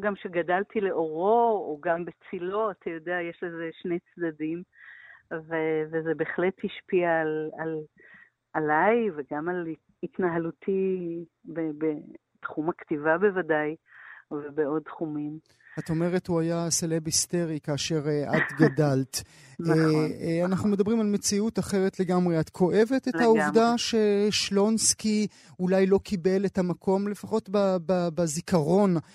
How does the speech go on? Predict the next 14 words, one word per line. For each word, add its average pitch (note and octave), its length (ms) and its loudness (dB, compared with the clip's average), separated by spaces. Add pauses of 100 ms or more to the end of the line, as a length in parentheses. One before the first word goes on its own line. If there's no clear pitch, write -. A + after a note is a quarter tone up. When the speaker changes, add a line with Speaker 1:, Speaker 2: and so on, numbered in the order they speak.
(180)
Speaker 2:
ההיסטורי D3+ 840 2
של E3 220 2
כולנו, D#3+ 500 2
לא D#3+ 80 4
קיבל E3+ 320 0
את E3 100 -2
המקום E3 400 0
של F3 160 -2
משוררים, E3 840 0
אה, E3+ 220 0
שהיו E3 400 0
שווים F#3+ 500 2
לו? C4 80 6 (1700)
Speaker 1:
אני, A3+ 400 4